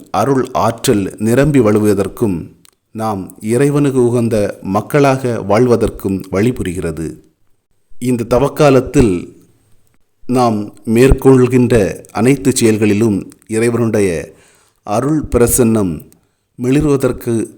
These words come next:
தேவையான நடவடிக்கைகளை நாம் மேற்கொள்வோம் என்ற சிந்தனைகளோடு இறைவார்த்தைக்கு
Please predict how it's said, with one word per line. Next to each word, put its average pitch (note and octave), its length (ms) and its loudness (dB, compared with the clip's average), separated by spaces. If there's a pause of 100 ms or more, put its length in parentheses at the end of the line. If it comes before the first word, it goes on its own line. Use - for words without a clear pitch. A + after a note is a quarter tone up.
(100)
தேவையான A2+ 540 0
நடவடிக்கைகளை A2 680 2
நாம் G#2 400 0
மேற்கொள்வோம் A2+ 760 2
என்ற G2 320 2 (100)
சிந்தனைகளோடு A2 800 2 (1300)
இறைவார்த்தைக்கு A#2 1040 -2